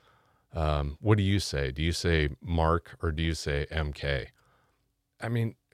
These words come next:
who gives a shit, really? But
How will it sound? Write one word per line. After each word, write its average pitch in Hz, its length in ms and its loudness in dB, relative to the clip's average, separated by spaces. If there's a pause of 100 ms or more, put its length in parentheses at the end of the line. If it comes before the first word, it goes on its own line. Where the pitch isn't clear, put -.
(140)
who 180 180 -2
gives 143 240 -4
a 85 100 -6
shit, 571 460 6 (340)
really? 101 460 4 (640)
But 95 280 2